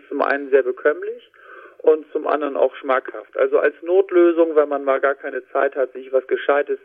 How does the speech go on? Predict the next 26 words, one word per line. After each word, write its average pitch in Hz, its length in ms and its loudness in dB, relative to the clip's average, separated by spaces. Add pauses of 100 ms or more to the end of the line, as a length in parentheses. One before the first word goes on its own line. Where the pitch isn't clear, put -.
direkt 135 320 0
zu 117 100 -10
machen, 160 300 -4 (480)
äh, 143 400 2 (500)
bin 156 160 -2
ich 147 220 -6
mit, 147 240 0
als 131 220 2
Vegetarier 151 720 0
im 135 240 -14
Supplement-Bereich 147 800 -2
total 135 380 -4
versorgt 127 580 0
durch, 123 360 -4
äh, 117 300 2 (480)
eben 135 180 2
vegetarische 131 640 0
Produkte. 147 640 0 (340)
Und 147 240 0
dass 139 180 2
ich - 140 -20
keine, 113 800 2
kein, 113 300 -2
kein 110 200 -4
Fleisch 123 420 0
esse, 147 520 0